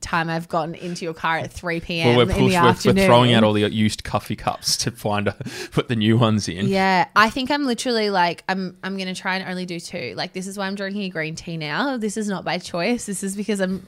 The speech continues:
Speaker 1: looking after my health. So it goes two cups of coffee a day and then herbal teas.
Speaker 2: Well, I actually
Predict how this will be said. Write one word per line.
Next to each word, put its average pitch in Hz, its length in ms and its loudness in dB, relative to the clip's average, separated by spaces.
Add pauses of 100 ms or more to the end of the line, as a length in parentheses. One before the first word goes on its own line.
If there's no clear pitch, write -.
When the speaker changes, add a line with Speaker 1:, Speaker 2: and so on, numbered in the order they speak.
(100)
Speaker 1:
looking 185 320 -10
after 165 280 -8
my 156 140 -8
health. - 460 -8 (240)
So 208 180 2
it 196 60 -2
goes 202 240 0
two 214 420 -6 (460)
cups - 260 -6
of 196 80 -8
coffee 180 340 -6
a 165 60 -6
day 160 480 -4 (380)
and 185 100 -4
then 180 100 -4
herbal 160 380 -6
teas. - 580 -12 (840)
Speaker 2:
Well, 131 420 8
I 123 440 6
actually 98 1160 -2